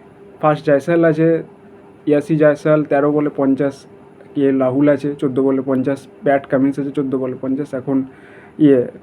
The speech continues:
রোমারিও শেফার্ড চোদ্দো বলে পঞ্চাশ। সেকেন্ড আইপিএল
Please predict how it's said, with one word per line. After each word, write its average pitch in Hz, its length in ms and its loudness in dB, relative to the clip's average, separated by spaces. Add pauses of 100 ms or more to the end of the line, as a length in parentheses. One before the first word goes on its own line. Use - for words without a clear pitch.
(180)
রোমারিও 147 380 2
শেফার্ড 127 400 -4
চোদ্দো 135 280 0
বলে 135 240 0
পঞ্চাশ। 123 360 -8 (260)
সেকেন্ড 180 460 -2
আইপিএল 156 460 -2